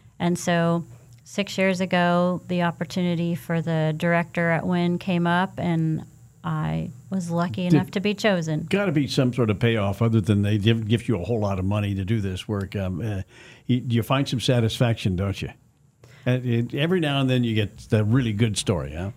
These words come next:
Speaker 1: Yes, yeah,
Speaker 2: <laughs>
Speaker 1: and you have to remember those on the hard days <laughs> when it feels like nothing is going right. Um, but yes, it is rewarding, and, um, like I said,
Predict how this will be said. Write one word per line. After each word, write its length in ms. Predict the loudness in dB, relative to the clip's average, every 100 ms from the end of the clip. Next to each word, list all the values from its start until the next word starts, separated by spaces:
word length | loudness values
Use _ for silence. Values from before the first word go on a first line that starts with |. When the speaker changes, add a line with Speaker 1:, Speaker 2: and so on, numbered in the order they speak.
| 0
Speaker 1:
Yes, 580 | 4 4 2 -4 -10 -2
yeah, 240 | 2 4
Speaker 2:
<laughs> 100 | 4
Speaker 1:
and 160 | 2 2
you 60 |
have 180 | 4 2
to 80 | 4
remember 500 | 4 6 4 4 4 4
those 460 | 4 4 2 2
on 160 | 2 4
the 100 | 4
hard 320 | 6 4 4
days 520 | 2 2 2 2 0
<laughs> 0 |
when 320 | 2 4 4
it 120 | 2 -2 -6
feels 320 | 0 0 2
like 200 | -2 0
nothing 420 | 0 2 2 2
is 140 | 0 0
going 340 | 2 2 2
right. 360 | 0 -2 -4 -6
Um, 380 | -2 0 0 -2 0
but 120 | 2
yes, 300 | 4 4 2
it 140 | 2 4
is 240 | 2 2
rewarding, 720 | 2 2 2 2 2 2 4
and, 240 | 4 2 -2 -12 -20 -20 -4
um, 540 | 2 4 4 4 0 -4 -16 -4
like 200 | 0 2
I 60 | 2
said, 540 | 2 2 4 2 -2